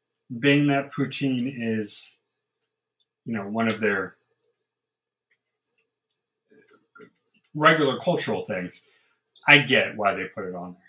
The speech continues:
Good try. Glad you have 'em. Probably shouldn't come here. Just saying. All right, the last one on the list, and this is one of the desserts that I found. This is a Cadbury Cream Egg McFlurry. Now, the McFlurry,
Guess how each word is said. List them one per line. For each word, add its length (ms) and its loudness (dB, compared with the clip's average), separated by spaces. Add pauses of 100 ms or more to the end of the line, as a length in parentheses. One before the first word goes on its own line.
(880)
Good 180 0
try. 540 4 (580)
Glad 320 6
you 120 0
have 220 4
'em. 260 -6 (1300)
Probably 320 -2
shouldn't 280 -8
come 160 -12
here. 160 -16 (720)
Just 220 -2
saying. 180 -10 (380)
All 160 4
right, 80 2
the 60 -4
last 220 4
one 120 0
on 60 -4
the 60 -4
list, 380 0
and 160 -2
this 160 -2
is 100 -6
one 200 -2
of 160 -8
the 100 -10
desserts 460 -4
that 100 -6
I 100 -4
found. 380 -6 (640)
This 160 -2
is 140 0
a 160 0
Cadbury 580 -4
Cream 640 -6
Egg 360 -6 (300)
McFlurry. 600 -4 (520)
Now, 160 2
the 80 0
McFlurry, 760 2